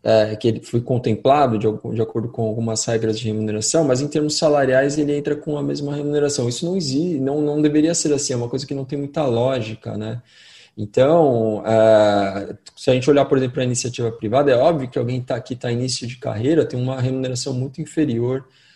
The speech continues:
à remuneração de quem já tá exercendo aquela função há mais tempo. Então, isso é uma das coisas que a reforma administrativa vem pra,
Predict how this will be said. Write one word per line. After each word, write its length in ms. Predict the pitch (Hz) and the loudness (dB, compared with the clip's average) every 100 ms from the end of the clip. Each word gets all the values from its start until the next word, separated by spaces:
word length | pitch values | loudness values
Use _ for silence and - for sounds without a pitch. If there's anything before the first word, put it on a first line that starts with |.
| _ | _
à 100 | 123 | -2
remuneração 840 | 117 131 131 131 127 - 127 120 131 | 0 2 0 0 0 -2 -2 -2 -4
de 120 | 135 | -4
quem 200 | - 143 | -4 -2
já 160 | 147 | -2
tá 400 | 143 131 127 139 143 | -2 -2 -2 -2 -2
exercendo 440 | 123 135 139 131 | -2 -2 -2 -4
aquela 220 | 127 139 | -2 -4
função 640 | - 147 - 135 135 147 _ | -4 -8 -6 -4 -4 -4 _
há 100 | 143 | -8
mais 400 | 147 151 160 - | -6 -4 -6 -8
tempo. 320 | - 120 107 - | -4 -4 -4 -8
Então, 220 | 120 139 | -4 -4
isso 120 | - | -2
é 40 | 180 | -2
uma 100 | 170 | -2
das 160 | 156 | -4
coisas 400 | - 147 143 139 | -2 0 0 -4
que 280 | - 147 143 - - _ _ | -8 -10 -10 -14 -20 _ _
a 100 | 127 | 2
reforma 720 | 123 123 - 127 123 120 113 - | 2 2 4 4 4 0 -4 -2
administrativa 800 | 117 123 123 120 - 117 123 117 | -2 0 -2 -2 -4 -6 -2 -2
vem 120 | 117 | -2
pra, 400 | 117 117 113 | -2 -2 -4